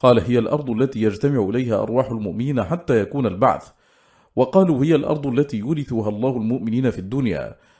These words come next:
وقال كعب: أرواح المؤمنين في عليين في السماء السابعة، وأرواح الكفار في سجين في الأرض السابعة تحت خد إبليس. وقالت طائفة: أرواح المؤمنين ببئر زمزم، وأرواح الكفار ببئر برهوت.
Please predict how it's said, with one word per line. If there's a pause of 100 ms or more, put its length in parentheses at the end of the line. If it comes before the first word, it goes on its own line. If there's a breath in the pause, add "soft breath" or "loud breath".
(240 soft breath)
وقال
كعب:
أرواح
المؤمنين
في
عليين
في
السماء
السابعة، (380 soft breath)
وأرواح
الكفار
في
سجين
في
الأرض
السابعة
تحت
خد
إبليس. (480 soft breath)
وقالت
طائفة:
أرواح
المؤمنين
ببئر
زمزم،
وأرواح
الكفار
ببئر
برهوت.